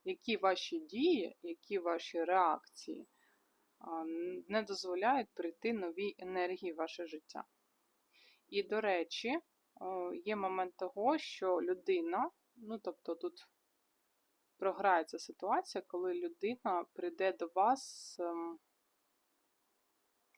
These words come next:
знаєте, як вибачитись, от є такий момент.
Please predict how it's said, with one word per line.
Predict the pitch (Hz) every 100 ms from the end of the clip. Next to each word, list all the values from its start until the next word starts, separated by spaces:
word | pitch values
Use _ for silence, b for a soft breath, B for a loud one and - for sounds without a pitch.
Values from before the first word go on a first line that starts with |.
| _
знаєте, | - 170 185 254 269 208
як | 175 - - _ _ 185
вибачитись, | 170 202 196 175 170 - 170 _ 156 151 - - - 143
от | -
є | 170 165
такий | 170 - 165
момент. | 160 165 160 160 160 _